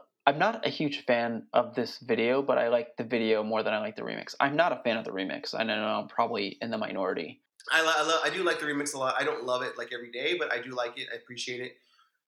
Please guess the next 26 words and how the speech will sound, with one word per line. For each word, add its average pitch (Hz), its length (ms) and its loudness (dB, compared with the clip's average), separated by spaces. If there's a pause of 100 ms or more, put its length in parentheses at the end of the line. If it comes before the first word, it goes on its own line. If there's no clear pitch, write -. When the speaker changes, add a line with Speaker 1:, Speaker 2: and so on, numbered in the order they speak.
Speaker 2:
Um, 131 260 2
I 180 160 4
like 147 280 0
the 185 80 -4
video. 196 340 -4
I 135 100 -2
think 139 160 -6
it 135 80 -4
has 135 200 -6
a 123 60 -8
great 123 180 -8
message. 120 760 -6 (680)
A 135 60 -2
lot 135 180 4
of 127 60 -2
shit 143 220 0
was 120 160 -4
done 123 240 0
to 131 60 -2
her, 135 380 -2 (1000)
and 131 340 -6 (100)
she's - 280 -2
kind 151 140 2
of 135 100 0
embodying, 123 600 0
like, 117 240 -4